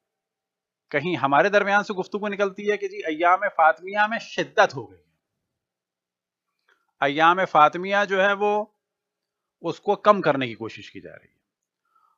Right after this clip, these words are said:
दूसरी जानिब से दुश्मन के यहाँ से आवाज निकलती है। अब दुश्मन के यहाँ से आवाज निकलती है वो तो उसको हक है, क्योंकि अय्याम फातमिया के माना ये हैं कि जहां पर अब यजीद खड़ा है कुछ साल के बाद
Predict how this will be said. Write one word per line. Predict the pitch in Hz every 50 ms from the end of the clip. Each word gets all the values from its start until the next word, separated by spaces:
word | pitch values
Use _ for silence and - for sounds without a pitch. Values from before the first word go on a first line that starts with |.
| _ _
दूसरी | - 120 202 220 - 247 247
जानिब | 202 202 196 202 208 202
से | 202
दुश्मन | 180 180 - - 202 208
के | 190
यहाँ | 202 196 185
से | - 202
आवाज | 180 175 180 180 180 170
निकलती | 180 170 - 170 - - 170 160
है। | 160 156 - _ _ _ _ _ _ _ _ _ _ -
अब | 139 117 107 _
दुश्मन | - 123 - - 165 214 247
के | 254 233 226
यहाँ | 208 202
से | - 220
आवाज | 202 180 170 185 190 180 180
निकलती | 190 185 180 180 180 165 196 190 185
है | 190 196
वो | 185 143 147 185 190
तो | 196 190 180
उसको | 165 - - 190
हक | - 139 123 -
है, | - - _ _ _ _ _ _ _ _ _ _ _ _ _ _ _ _ _ _ _ _ _ _ _ _ _ _ _ 139
क्योंकि | 139 135 160
अय्याम | 151 - 135 127 127 143 147 165 180 196 185
फातमिया | - - 143 147 147 - 147 147 147 156 160 180 190 226 - _ _ _ _ _ _ _ _ _ -
के | 165 180 180
माना | 160 123 113 113 120 131 143 160 202 214
ये | 202 165 156 131
हैं | 127 135 143 156 170 - _ _ _ _ _ _ -
कि | 147 156 156 120 104
जहां | 131 127 117 143 190 226 233
पर | - - 160 175 175 - _ -
अब | 160 180 170 175 160 135 120
यजीद | 123 139 139 131 - 175 226 254 277 269 -
खड़ा | - 175 180 190 185
है | 165 156 175 202 208
कुछ | - - 214 -
साल | - - 185 175 175 180
के | 175 185 160
बाद | 147 160 175 190 208 208 _